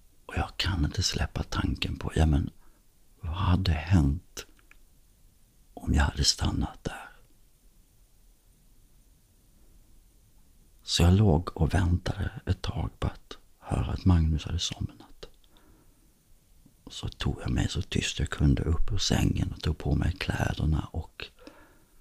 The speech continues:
gick ut från hotellet. Och nu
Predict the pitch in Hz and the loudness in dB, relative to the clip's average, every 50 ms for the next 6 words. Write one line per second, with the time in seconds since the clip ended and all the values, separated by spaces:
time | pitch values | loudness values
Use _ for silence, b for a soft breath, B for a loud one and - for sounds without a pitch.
0 | B B _ _ _ _ _ _ - - - - - 92 82 - - - - 80 | B B _ _ _ _ _ _ -12 -12 -10 -2 0 2 2 2 0 0 2 2
1 | 80 80 - - - - - - - - - - - _ - - - _ _ - | 2 2 0 -2 -6 -6 -6 -8 -8 -10 -14 -20 -20 _ -18 -18 -18 _ _ -20
2 | - _ _ _ _ _ _ _ _ _ _ _ _ - - - - - 82 82 | -20 _ _ _ _ _ _ _ _ _ _ _ _ -20 -20 -14 -4 2 4 6
3 | 85 90 90 80 73 65 69 | 8 8 8 8 6 4 2